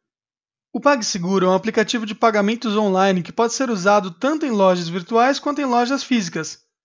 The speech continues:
Ele tem como papel verificar, aprovar e transferir os valores das compras após um determinado tempo selecionado pelo usuário. Isso tudo de forma totalmente segura. Como faz para começar a usar o PagSeguro? Para criar uma conta no PagSeguro,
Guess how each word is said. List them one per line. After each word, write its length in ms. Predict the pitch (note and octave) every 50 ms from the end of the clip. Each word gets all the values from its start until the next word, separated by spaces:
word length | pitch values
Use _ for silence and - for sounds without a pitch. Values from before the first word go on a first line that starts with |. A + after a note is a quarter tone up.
| _ _ _ _ _
Ele 180 | - G#3 F#3+ F#3
tem 180 | F3 A#3 B3+ C4
como 200 | C4 A#3 G3+ E3+
papel 360 | F#3 D#3+ - F#3 F#3 F#3 E3+
verificar, 680 | E3+ F#3 G3+ A3+ - A#3+ - - G#3 G3+ G#3 C4 - _ _ _ _ _ _ -
aprovar 520 | B3 B3+ C4 C4+ A#3 F#3+ F3 F#3 F#3+ G#3+
e 40 | A3+
transferir 460 | A3+ A3 A3 G3 - - G#3 G#3 G#3+
os 80 | C4+ A#3+
valores 400 | A3+ A3 G3 F#3+ F#3 F#3 F#3 E3+
das 200 | F#3 G3 F#3+ -
compras 380 | - A3+ A#3+ C4+ B3+ A#3+ G#3
após 260 | G3 F#3 - G3 F#3+ F#3+
um 60 | G3+
determinado 480 | G3+ F#3+ - A3 G#3 G#3+ A3+ A3 B3
tempo 360 | A#3 - - B3 A#3 A3+ A#3 -
selecionado 560 | - G#3 G3+ G#3 G3 - A3 G#3+ G#3 G3 -
pelo 140 | A3+ A3 A3
usuário. 520 | G3+ G#3 A#3+ A#3 G3+ F3 D3+ C#3 C3 C3+ _ _ _ _ _ _ _ _ _ -
Isso 260 | B3 B3+ - - G3+
tudo 240 | - A#3 A#3 G#3+ A3+
de 140 | A#3 A3
forma 240 | - B3 A3+ A#3 A#3
totalmente 480 | A#3 A#3+ A#3 A#3+ A#3+ A3+ G#3 G#3 G3 -
segura. 480 | - C4 A3+ F#3 F3 D3+ - - - _ _ _ _ _ _ _ _ _ _ _ _ _ _ _ _ _ _ _ _ -
Como 260 | - B3+ C4+ D4+ D#4+
faz 280 | - - A#3 A3 A3 -
para 160 | A3 G3 F#3+
começar 420 | - G#3+ G3 F#3 - - G#3 A3
a 60 | A#3+
usar 280 | A3+ G3+ F3 F#3+ F#3+ G3+
o 60 | G3+
PagSeguro? 800 | - G#3+ G3 F#3+ F#3 - - G#3 E3 D#3 D#3+ C3 B2 - - _ _ _ _ _ _ _ _ _ _ _ _ _ _
Para 180 | - B3 B3 C4+
criar 220 | C4 C#4+ D4+ D#4
uma 160 | D#4+ D4 B3 -
conta 280 | - A3 G#3+ - -
no 80 | F#3+ F3
PagSeguro, 800 | E3 F3 E3+ E3+ - - E3 D#3 F#3 G3+ G3+ F3 D3+ C#3 - _